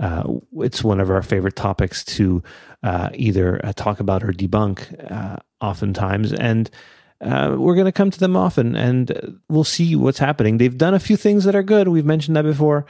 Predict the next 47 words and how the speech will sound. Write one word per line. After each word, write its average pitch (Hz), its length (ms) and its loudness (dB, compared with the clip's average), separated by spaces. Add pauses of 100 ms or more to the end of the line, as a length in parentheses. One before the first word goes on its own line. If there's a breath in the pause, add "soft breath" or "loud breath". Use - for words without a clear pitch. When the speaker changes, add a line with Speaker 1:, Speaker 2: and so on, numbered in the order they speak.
(260 loud breath)
Speaker 2:
Uh, 113 200 2
this 117 180 -2
was 113 240 0
just, - 260 -2
like, 113 200 -2
a, 101 380 -4
a 123 60 -4
seemingly 147 600 2
bump 117 320 0
in 120 80 2
the 113 80 2
road 107 400 2
that, 101 340 -2
uh, 98 320 -2 (300 soft breath)
was 104 200 4
more 101 220 4
of 95 180 0
a 95 80 0
pebble 92 520 0
than, 87 180 -2
like, 87 160 -6
a 90 60 -4
huge 87 260 -4
boulder. 90 320 -8 (220)
Speaker 1:
Uh, 107 240 0
second 127 380 2
quick - 260 0
item 110 240 4
of 110 240 2
the 104 80 4
night 101 280 0
is 101 300 0
R 107 180 2
I 101 60 0
P 107 220 0
Paul 107 400 0
Allen, 113 280 2
Microsoft 95 680 -4
man, 101 400 0 (320 loud breath)
and 110 160 0
also, 107 440 2
uh, 95 400 0 (180)
uh, 98 220 0 (100)
a 113 240 0
major 107 260 2
investor 104 380 0
in 104 320 2